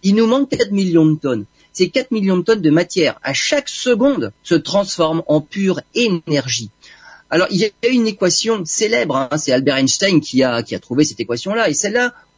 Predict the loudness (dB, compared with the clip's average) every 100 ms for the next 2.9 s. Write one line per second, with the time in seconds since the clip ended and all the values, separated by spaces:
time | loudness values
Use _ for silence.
0 | _ 0 2 4 2 2 2 0 0 0
1 | 2 2 2 2 2 2 2 0 2 2
2 | 2 2 2 2 2 0 4 2